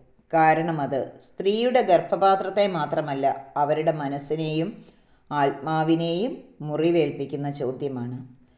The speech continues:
പകരം നിങ്ങളുടെ മനസ്സിൽ പറയുക, "നിങ്ങൾ സന്തോഷത്തോടെ ജീവിക്കൂ. ദൈവത്തിൻ്റെ അനുഗ്രഹം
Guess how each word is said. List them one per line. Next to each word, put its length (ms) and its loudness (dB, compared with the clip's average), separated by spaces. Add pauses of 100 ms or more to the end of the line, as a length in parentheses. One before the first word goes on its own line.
(360)
പകരം 460 6
നിങ്ങളുടെ 380 6
മനസ്സിൽ 440 0
പറയുക, 440 2 (1600)
"നിങ്ങൾ 280 0
സന്തോഷത്തോടെ 800 0
ജീവിക്കൂ. 520 -4 (320)
ദൈവത്തിൻ്റെ 640 2
അനുഗ്രഹം 500 0